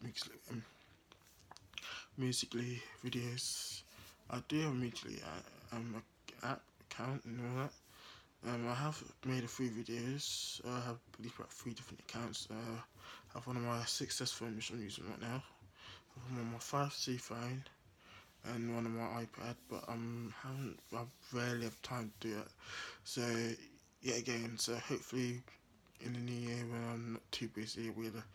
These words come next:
do make more videos, more, like, we obviously, I would say, like, like a Tuesday. Yeah, like a Tuesday, Saturday, slash Saturday,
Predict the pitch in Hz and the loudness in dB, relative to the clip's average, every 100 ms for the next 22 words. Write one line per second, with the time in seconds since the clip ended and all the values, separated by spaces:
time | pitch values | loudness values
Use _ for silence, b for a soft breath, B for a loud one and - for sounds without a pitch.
0 | B B B B - 123 127 120 117 120 | B B B B -2 2 4 2 2 4
1 | 123 117 123 120 117 117 117 - 127 123 | 4 4 4 4 4 4 0 -2 0 0
2 | 123 120 117 - 104 95 - - - B | 2 0 -2 -4 -4 -4 -8 -12 -16 B
3 | B B B B B - - - B B | B B B B B -20 -20 -20 B B
4 | B - 120 120 120 117 - 110 117 120 | B -2 4 6 4 2 -2 0 0 0
5 | 90 110 - - 107 113 - - - - | -2 -2 0 2 2 0 -4 -16 -20 -20
6 | - B B B B B - - - - | -12 B B B B B -10 -10 -10 -20
7 | - - - - B B B B B B | -20 -20 -20 -20 B B B B B B
8 | B - - - - - 123 123 - 123 | B -14 -12 -2 2 4 4 2 2 4
9 | 120 123 123 123 B B B B - - | 4 4 0 -2 B B B B -20 -20
10 | - - - - - - - - - - | -20 -20 -20 -20 -20 -20 -20 -20 -20 -20
11 | - B B B - 135 123 - - - | -12 B B B 2 4 4 0 0 4
12 | 135 127 - 123 - 127 110 117 127 123 | 6 4 4 2 2 2 2 2 2 2
13 | 120 - 127 - - - 120 120 123 123 | -2 -4 -2 0 2 2 0 0 0 0